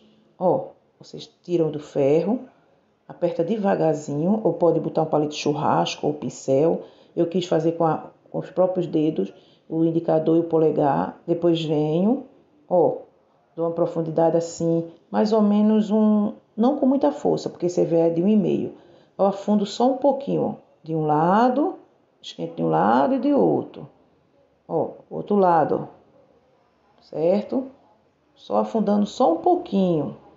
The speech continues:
ó, e fica essa marcação assim no meio, certo? Agora vamos para outra parte da orquídea. A primeira, essa de cima,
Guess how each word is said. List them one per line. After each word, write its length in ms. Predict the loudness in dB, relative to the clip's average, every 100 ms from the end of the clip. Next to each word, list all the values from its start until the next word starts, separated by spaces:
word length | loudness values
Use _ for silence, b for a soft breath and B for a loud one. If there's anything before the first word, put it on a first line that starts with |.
| _ _ _ _ _ _
ó, 260 | 0 0 -2 -14 -20 -18
e 60 |
fica 240 | -10 -6 -4
essa 140 | -2
marcação 440 | -2 -2 -2 -2
assim 220 | -2 0 0
no 100 | 2
meio, 420 | 2 2 0 -6 -20 _ _ _ _ _ _ _ _ _ _ _
certo? 580 | -4 0 0 0 -4 -8 -14 _ _ _ _ _ b b
Agora 280 | -2 0 2
vamos 320 | 2 2 2
para 220 | 0 0
outra 220 | 0 0 0
parte 600 | 2 2 2 -2 -6 -6 -12 _ _ _ _ _ _ _ _ _
da 400 | -4 -2 -2 -2 -4
orquídea. 640 | -4 -4 -4 -2 -2 -4 -8 _ _ _ _ _ _ _ _ _
A 60 | -18
primeira, 460 | -14 -6 0 0
essa 200 | 0 -2
de 80 | -6
cima, 760 | -8 -10 -4 0 0 0 -2